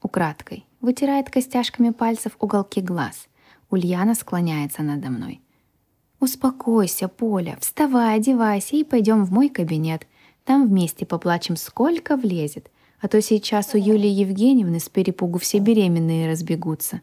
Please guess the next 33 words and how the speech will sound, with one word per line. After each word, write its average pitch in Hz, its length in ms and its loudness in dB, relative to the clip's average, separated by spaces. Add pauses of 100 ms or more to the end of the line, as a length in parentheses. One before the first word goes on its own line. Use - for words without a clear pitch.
(960)
Я 277 200 2
послушно 190 560 -2
одеваюсь 214 720 -2 (420)
и, 208 80 0
все 240 240 0
еще 233 180 -2
всхлипывая, 185 760 -2
иду 196 200 0
за 214 120 2
Тереховой 165 600 -4
на 165 120 -2
другой 180 380 0
этаж. - 420 -6 (460)
Там 254 220 4
окончательно 214 680 0
успокаиваюсь, 190 800 -2
пока 180 300 -4
она 175 200 0
измеряет 175 480 -2
мне 170 140 2
давление, 202 680 2 (420)
живот 175 640 0
и 294 80 2
взвешивает, 165 720 -2
сколько 220 380 -2
я 180 100 -2
набрала 160 400 -4
за 170 120 -4
неделю. 143 480 -4 (640)
«Ты - 80 2
слишком 233 500 2
худая, 208 520 2
Полина», 156 460 -2